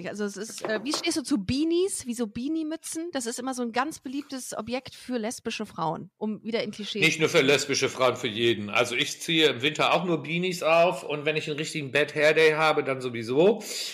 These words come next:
Speaker 2: Äh, und Beanie ist ja auch nicht Beanie. Ich meine, ich kann mir ein Acryl-Beanie holen für neun Euro neunzig, aber ich kann mir auch ein schönes Kaschmir-Beanie holen.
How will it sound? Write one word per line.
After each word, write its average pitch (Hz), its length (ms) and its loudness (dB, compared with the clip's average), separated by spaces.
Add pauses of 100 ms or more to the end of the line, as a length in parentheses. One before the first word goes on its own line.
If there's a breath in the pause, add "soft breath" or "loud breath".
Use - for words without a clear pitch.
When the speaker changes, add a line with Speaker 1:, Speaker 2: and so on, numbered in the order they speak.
(260 loud breath)
Speaker 2:
Äh, 165 80 2
und 160 380 2
Beanie 180 280 2
ist 175 140 0
ja 131 160 4
auch 160 120 4
nicht 175 220 -2
Beanie. 170 340 2
Ich 151 140 -2
meine, 151 160 0
ich 147 80 -6
kann 156 160 -4
mir 151 60 4
ein 143 80 2
Acryl-Beanie 165 720 0
holen 160 280 4
für 151 140 -4
neun 143 300 0
Euro 123 220 2
neunzig, 175 600 4
aber 139 100 2
ich 139 120 -4
kann 165 160 -2
mir 156 100 2
auch 139 60 0
ein 147 100 -6
schönes 135 380 -4
Kaschmir-Beanie 175 800 0
holen. 160 380 4